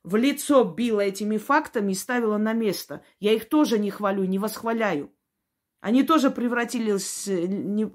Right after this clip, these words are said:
непонятно в, в кого, в какую-то быдломассу – что меня совершенно не устраивает. Итак, начнём. Давайте начнём с Осетии и Абхазии. Осетия и Абхазия. Первые сведения об этих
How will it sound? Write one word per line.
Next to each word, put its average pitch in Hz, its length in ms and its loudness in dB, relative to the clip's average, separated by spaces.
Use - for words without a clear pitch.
непонятно 226 640 -2
в, - 200 -14
в - 200 -20
кого, 214 500 0
в - 80 -20
какую-то 247 420 0
быдломассу – 220 1160 2
что 220 140 -6
меня 233 180 0
совершенно 240 460 -2
не 214 140 2
устраивает. 180 680 -2
Итак, 226 300 0
начнём. 226 680 -4
Давайте 240 480 2
начнём 226 480 -4
с 202 80 -8
Осетии 202 460 -4
и - 20 -2
Абхазии. 156 720 -6
Осетия 247 480 -2
и 233 60 0
Абхазия. 175 580 -2
Первые 240 400 -2
сведения 185 640 -4
об 160 140 -8
этих 170 340 -8